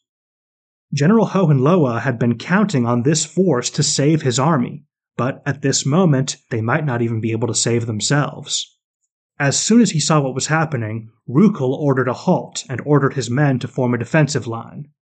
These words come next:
They managed to hold off Marshal Augereau and his corps for some time, but fifteen thousand inexperienced troops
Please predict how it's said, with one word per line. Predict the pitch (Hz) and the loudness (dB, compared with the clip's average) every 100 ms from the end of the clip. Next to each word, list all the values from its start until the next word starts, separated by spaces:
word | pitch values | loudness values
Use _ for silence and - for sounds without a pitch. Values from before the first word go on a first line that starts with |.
| _ _ _ | _ _ _
They | - 139 | 0 2
managed | 185 214 147 143 - | 4 6 4 2 -2
to | 143 | -4
hold | - 156 143 | 2 2 4
off | 143 120 | 2 0
Marshal | 143 131 127 139 | 2 2 0 -2
Augereau | 151 156 143 117 113 120 | 4 4 4 -2 -2 -2
and | 110 | -2
his | 127 110 | -4 -4
corps | - 180 135 120 | 0 2 2 0
for | 135 139 | 0 -2
some | - 117 | -2 -4
time, | 107 156 147 113 - - _ _ | -4 0 0 -2 -10 -18 _ _
but | 165 147 - | -2 -2 -2
fifteen | 247 - - 151 | -2 0 2 2
thousand | 147 190 170 143 113 117 117 | 4 2 4 2 0 -4 -2
inexperienced | 151 135 - - 156 143 127 113 - - | 0 0 0 -2 2 2 2 -2 -8 -4
troops | 190 139 135 - | 2 2 0 -6